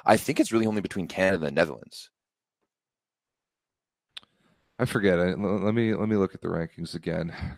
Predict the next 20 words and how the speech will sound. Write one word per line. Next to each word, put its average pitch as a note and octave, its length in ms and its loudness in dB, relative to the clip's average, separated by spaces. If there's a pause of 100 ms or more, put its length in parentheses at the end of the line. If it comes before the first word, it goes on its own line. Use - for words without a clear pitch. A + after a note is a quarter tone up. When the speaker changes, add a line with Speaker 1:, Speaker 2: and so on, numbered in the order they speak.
(100)
Speaker 2:
'cause, E2+ 520 -4 (1800)
'cause - 200 -16
I-, F#2+ 120 -8 (100)
Italy A2+ 300 8
Speaker 1:
Yes, G#2+ 60 8
Speaker 2:
is F#2+ 60 4
Speaker 1:
it's G2 80 10
Speaker 2:
obviously G2 320 4
gonna F#2+ 220 4
get F#2 140 4
a F2 60 2
spot. - 840 2 (4000)
Ja-, A2 200 2
uh, G#2+ 260 10
so G#2 440 6
you G2 180 0
need B2+ 140 0
to B2 80 0
chase - 380 0
down F2+ 600 4